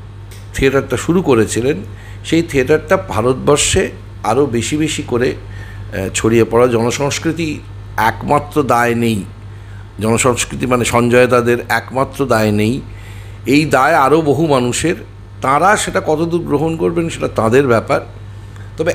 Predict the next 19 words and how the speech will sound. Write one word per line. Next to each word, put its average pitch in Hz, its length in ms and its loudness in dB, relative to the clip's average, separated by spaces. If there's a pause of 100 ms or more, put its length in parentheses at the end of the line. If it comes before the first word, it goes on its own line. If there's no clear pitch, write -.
(100)
একই 220 360 2
সঙ্গে 220 340 4
সঙ্গে 175 240 2
বলবো, 127 360 2
আমাদের 147 420 0
এই 156 240 0
একাডেমি, 165 640 0 (540)
উম, 131 600 0
কেন্দ্রিক 165 500 4 (1000)
নাট্যচর্চা, 120 960 0 (880)
উম, 120 1300 0 (680)
সেটার - 1120 2
বাইরে 139 480 2
যে 165 120 0
একটা 175 260 0
বৃহত্তর 147 600 0
অংশ 143 340 0
আছে, 113 320 2
রোজকার 127 640 0